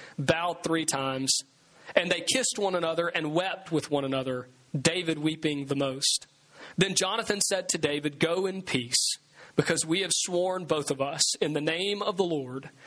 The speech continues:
saying, 'The Lord shall be between me and you, and between my offspring and your offspring forever.'"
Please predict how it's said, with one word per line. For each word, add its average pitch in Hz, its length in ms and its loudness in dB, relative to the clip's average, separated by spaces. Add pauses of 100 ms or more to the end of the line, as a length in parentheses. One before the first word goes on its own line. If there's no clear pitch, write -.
(140)
saying, 160 340 2
'The 139 80 0
Lord 170 360 0
shall 156 220 0
be 151 120 0
between 147 440 -2
me 160 160 0
and 156 100 -4
you, 127 220 -4
and 127 100 -4
between 143 360 -2
my 143 160 0
offspring 156 680 0
and 147 160 0
your 135 240 -4
offspring 127 560 0
forever.'" 131 600 -4